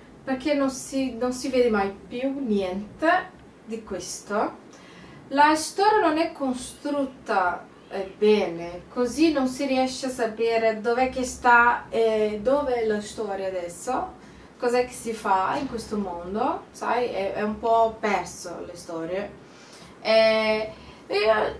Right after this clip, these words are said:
c'è un momento nella storia che tutti scoprono che la Mare, una rossa,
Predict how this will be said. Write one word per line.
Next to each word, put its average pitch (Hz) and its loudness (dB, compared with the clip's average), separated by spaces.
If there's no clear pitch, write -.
c'è 392 6
un 320 6
momento 320 2
nella 269 4
storia 254 2
che 359 -4
tutti 392 4
scoprono 294 4
che 330 2
la 392 6
Mare, 233 2
una 220 2
rossa, 214 -2